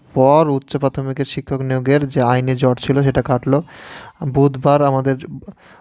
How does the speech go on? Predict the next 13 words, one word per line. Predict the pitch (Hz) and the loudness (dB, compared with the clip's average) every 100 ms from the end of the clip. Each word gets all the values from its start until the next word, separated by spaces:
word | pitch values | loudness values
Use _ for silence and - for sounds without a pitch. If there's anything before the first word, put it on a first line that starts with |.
| _ - | _ -6
বুধবার | 135 135 131 143 143 | 0 0 2 0 0
কলকাতা | 147 147 147 147 139 | 0 0 0 0 2
হাইকোর্টে | 139 135 143 139 135 | 2 2 0 0 0
যে | 135 | 0
বিচারপতি | 135 139 135 131 | 0 0 0 -2
ছিল | 135 131 127 - | -2 0 2 2
তপব্রত, | 131 120 127 127 123 | 0 -2 -2 -2 0
জাস্টিস | 131 127 - 131 - | 0 0 0 -6 -2
তপব্রত | 135 127 123 123 | -2 0 -2 -4
চক্রবর্তী, | 135 123 127 123 120 135 - - - - - | -4 -4 -2 -4 -2 -2 -4 -16 -20 -20 -10
ওনারই | 139 135 143 156 | -2 2 4 2
ডিভিশন | 143 139 139 139 135 | 2 0 0 -2 -2
বেঞ্চে | 135 123 131 | -4 -2 -2